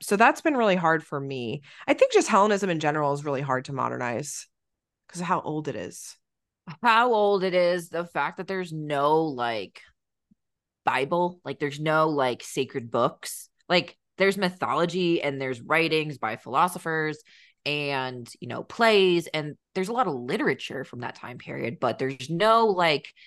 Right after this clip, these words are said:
Speaker 2: "This is the Gospel of Hades." Like, there's, there's no book like that, unfortunately. So it's a lot of reconstruction, and then everything is just a piece of a puzzle that you're doing in the dark.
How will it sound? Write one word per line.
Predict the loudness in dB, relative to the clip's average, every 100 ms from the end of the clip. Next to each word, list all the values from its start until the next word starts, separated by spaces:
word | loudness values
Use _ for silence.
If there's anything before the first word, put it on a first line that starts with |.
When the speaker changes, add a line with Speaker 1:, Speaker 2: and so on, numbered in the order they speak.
| -20 _
Speaker 2:
"This | -2 0
is | 0
the | 0
Gospel | 2 2 2 0
of | 2
Hades." | 2 -2 -2 -2
Like, | -2 -2
there's, | -4 -4
there's | -6 -6 -4
no | 2 2
book | 2 0 -2
like | -10 -10
that, | -10 -6
unfortunately. | -6 -4 -6 -4 -8 -8 -8 -4
So | 2 2 2 -2 -20 _ -4
it's | 0
a | 2
lot | 4 2
of | 0
reconstruction, | -6 -8 -6 -10 -6 -6 -6 -8
and | -8
then | -8 -10 -14 _ _ _ _ _ _ _ -2
everything | -2 -2 -4 -8
is | -6
just | -8 -8 -10
a |
piece | -10 -10 -10 -6
of | -8
a |
puzzle | -6 -8 -6 -6
that | -6
you're | -6
doing | -6 -6 -8
in | -10
the |
dark. | -10 -10 -10